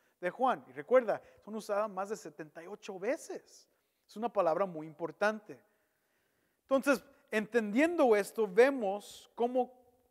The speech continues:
la naturaleza del mundo no tiene mérito ninguna para merecer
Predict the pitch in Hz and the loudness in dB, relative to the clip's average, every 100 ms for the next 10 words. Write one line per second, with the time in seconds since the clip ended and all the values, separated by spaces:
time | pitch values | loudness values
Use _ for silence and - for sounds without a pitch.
0 | _ _ 185 190 190 180 185 175 170 196 | _ _ -4 -2 -4 -10 -6 -4 -4 -4
1 | 254 247 247 180 147 131 131 131 123 123 | -8 -6 -10 -8 -12 -14 -20 -20 -20 -20
2 | 131 _ _ _ _ _ _ _ _ - | -20 _ _ _ _ _ _ _ _ -14
3 | 170 196 208 196 180 160 _ _ 156 190 | -12 -12 -10 -8 -8 -10 _ _ -10 -8
4 | 214 202 - 143 143 165 214 160 131 _ | -6 -8 -14 -14 -14 -12 -14 -14 -20 _
5 | _ _ 180 165 160 151 151 147 - 113 | _ _ -4 -2 -4 -8 -12 -14 -18 -20